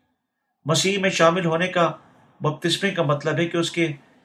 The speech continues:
ایمان کے کاموں پر ایمان رکھنا جو اس نے اس دنیا میں کیے، یعنی اس کے بپتسمے پر اور اس کی صلیب پر، پر بہائے ہوئے خون پر۔ یسوع کے بپتسمہ اور اس کے خون پر ایمان رکھنا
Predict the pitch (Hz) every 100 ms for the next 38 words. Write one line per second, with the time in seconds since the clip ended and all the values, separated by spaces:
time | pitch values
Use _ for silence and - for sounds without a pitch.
0 | _ _ _ - - 160 156 175 190 170
1 | 165 151 147 170 165 156 147 147 139 143
2 | 139 120 131 143 - _ _ _ - 139
3 | 185 190 190 156 160 143 - - 175 -
4 | 165 180 196 151 117 - - - _ -
5 | 123 110 - - _ - 160 185 190 185
6 | - 175 160 - - 175 160 135 - -
7 | - _ _ _ _ - 170 185 - 175
8 | 170 151 170 - 165 143 - 135 135 147
9 | 143 139 160 165 139 117 - _ _ -
10 | _ _ _ 165 180 208 202 170 170 180
11 | - 180 185 180 165 160 165 175 170 147
12 | 131 143 175 156 139 123